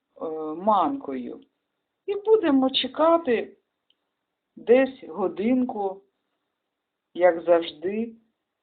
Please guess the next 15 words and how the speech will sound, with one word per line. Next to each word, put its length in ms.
щоб 360
манка 720
набухла. 880
Ось 220
так, 260
любі 300
друзі, 420
тісто 760
готове 640
вже. 400
Як 340
на 120
мої 300
оладки, 520
пи-, 260